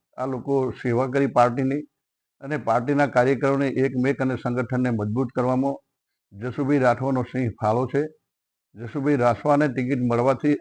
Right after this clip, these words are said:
અમારા છોટાઉદેપુરનો હેડક્વાર્ટરનું પણ એક સ્થાન જાળવી રાખવા માટે પણ પાર્ટીએ કદર કરી હોય એવું લાગે છે. મારા અનુભવ પ્રમાણે છેલ્લા પચીસ ત્રીસ વર્ષના લોકસભાના સભ્ય તરીકેનો અનુભવ અને ચૌદ તાલુકા,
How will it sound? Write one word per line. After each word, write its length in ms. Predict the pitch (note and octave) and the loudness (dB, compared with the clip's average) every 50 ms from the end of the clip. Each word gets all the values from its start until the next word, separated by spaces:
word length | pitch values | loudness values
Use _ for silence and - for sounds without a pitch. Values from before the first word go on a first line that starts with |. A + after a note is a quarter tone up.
| A2+ | -2
અમારા 320 | A#2 B2 B2+ B2+ B2 A#2 - | -2 0 0 0 0 0 -2
છોટાઉદેપુરનો 760 | A#2+ B2 A2+ C#3 C3+ C3 C3+ B2+ B2+ C#3 C3 C3+ C#3+ B2+ G2 | -4 -4 -2 0 2 2 2 0 0 -2 0 0 2 2 2
હેડક્વાર્ટરનું 720 | B2 C3 C3 B2+ - B2+ B2 A#2+ A2+ C3 B2+ C3 C#3 B2 B2 | 2 2 2 2 0 0 0 0 0 0 0 0 -2 -2 -2
પણ 240 | C#3 C3 C3 - - B2+ | -2 -4 -2 -2 -2 -4
એક 120 | A#2 - - B2 A#2+ A#2 A#2 - _ _ _ _ _ _ _ _ _ - | -4 -4 -2 -2 -2 -2 -2 -6 _ _ _ _ _ _ _ _ _ -6
સ્થાન 340 | - C3+ C3+ D3 C#3 B2 G#2+ F#2+ | -2 0 2 2 2 0 -2 0
જાળવી 320 | A#2 A#2+ B2 C3+ C#3 C3 B2+ | 0 2 4 4 4 4 4
રાખવા 300 | B2 A#2 - C#3 B2+ B2+ | 2 2 2 0 2 2
માટે 260 | B2+ A#2 C3 B2+ A#2+ | 0 0 0 -2 0
પણ 240 | C3+ C3 B2+ A#2 - | 0 -2 -2 0 2
પાર્ટીએ 460 | A#2+ A#2 A#2 A#2+ C3 C3 B2 A#2+ A#2 A#2 - _ _ _ _ _ _ _ | 2 2 2 2 0 0 0 0 -2 -4 -8 _ _ _ _ _ _ _
કદર 280 | B2 A#2+ B2+ C#3+ C3+ A#2 | -10 -6 -4 -4 -2 -2
કરી 240 | C#3+ C#3 C#3 B2+ B2 | 0 0 2 2 2
હોય 160 | B2 B2+ A#2+ | 2 2 2
એવું 160 | A#2 A#2 G#2+ | 0 0 0
લાગે 260 | G2+ G#2 A#2+ A#2+ A2+ | 0 0 0 0 -2
છે. 180 | - - F2 D#2 - _ _ _ _ _ _ _ _ _ _ _ - | -2 -4 -10 -16 -16 _ _ _ _ _ _ _ _ _ _ _ -10
મારા 260 | A2+ B2+ B2+ C3+ C3 C3 | -6 -2 0 0 0 0
અનુભવ 240 | C3+ C3 B2+ C#3+ D3 B2+ B2+ | 0 2 4 4 4 4 2
પ્રમાણે 340 | C#3 C3+ C#3 C#3+ C#3+ D3 C#3+ | 2 2 4 4 4 4 2
છેલ્લા 400 | - - D3 C3 B2+ C3 B2+ B2+ A#2+ - - _ _ _ _ _ _ _ _ _ | 0 0 0 0 4 4 4 4 2 0 -6 _ _ _ _ _ _ _ _ _
પચીસ 260 | B2+ A#2+ B2+ C#3 C3 - - | -16 -10 -8 -6 -6 -6 0
ત્રીસ 220 | - D3+ F3 D3+ - | 2 2 2 2 2
વર્ષના 460 | C3 B2+ B2 A#2 - - B2+ B2 B2 A#2+ - - - - | 0 -2 -2 -2 -2 0 2 4 4 2 2 -2 -6 -2
લોકસભાના 640 | A#2 C3 C#3+ C#3 - - A#2+ B2 B2+ B2+ B2 A2+ - | 0 2 2 2 0 -2 0 2 2 2 2 0 -2
સભ્ય 240 | A#2+ A2+ A#2 B2+ B2 A2+ | -2 -2 0 0 -2 0
તરીકેનો 340 | A#2+ A#2+ A#2+ A#2 A#2+ A#2 A2+ A2 | -2 -2 -2 -2 -2 -2 0 0
અનુભવ 360 | G#2+ A#2+ A#2+ A2 B2 C3+ C#3 - - _ _ _ _ _ _ _ _ _ _ - | 0 0 0 2 2 2 2 0 -4 _ _ _ _ _ _ _ _ _ _ -14
અને 200 | C3+ C#3 D#3 D#3+ D#3 D3 - - - - - | -8 -6 -4 -4 -4 -4 -6 -12 -16 -8 -4
ચૌદ 240 | C3+ C3+ D3 D3 - - | -2 0 0 0 0 2
તાલુકા, 500 | C#3 C3 C3+ C#3 C3+ B2+ D3 C#3+ C#3+ C#3+ | 2 4 4 2 2 4 6 8 8 8